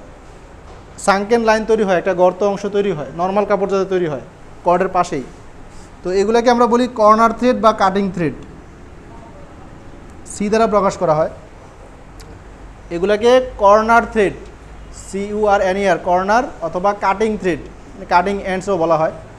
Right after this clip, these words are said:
তাহলে এটা যদি আরও বড় রিপিটও হতো, আমরা এরকম চারটা সি রাখতাম, চারটা কাটিং থ্রেড রাখতাম। চারটা কাটিং থ্রেড কী কাজ করবে? ওই যে কর্ডের প্র-, দুইটা কর্ডের মাঝখানে separator হিসেবে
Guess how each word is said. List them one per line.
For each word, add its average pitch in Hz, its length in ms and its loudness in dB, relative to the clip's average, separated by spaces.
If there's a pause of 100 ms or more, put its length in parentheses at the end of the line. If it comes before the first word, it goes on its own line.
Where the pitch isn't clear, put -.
(640)
তাহলে 214 200 -2 (540)
এটা 220 220 0
যদি 269 140 0 (100)
আরও 254 100 4 (120)
বড় 240 120 6 (100)
রিপিটও 269 320 0
হতো, 269 180 2
আমরা 254 180 4
এরকম 240 260 0
চারটা 226 320 2
সি 233 160 -4
রাখতাম, 170 260 -2 (640)
চারটা 185 240 2 (100)
কাটিং 214 260 0
থ্রেড 214 220 0
রাখতাম। 143 240 -4 (100)
চারটা 185 280 -2
কাটিং 226 240 2
থ্রেড 262 240 0
কী 269 160 -2
কাজ 277 200 0
করবে? 147 220 -4 (2750)
ওই 190 100 -4
যে 247 60 4 (100)
কর্ডের 240 340 4
প্র-, 214 240 -2
দুইটা 226 260 4
কর্ডের 240 280 6
মাঝখানে 233 380 4
separator 226 360 6
হিসেবে 214 180 0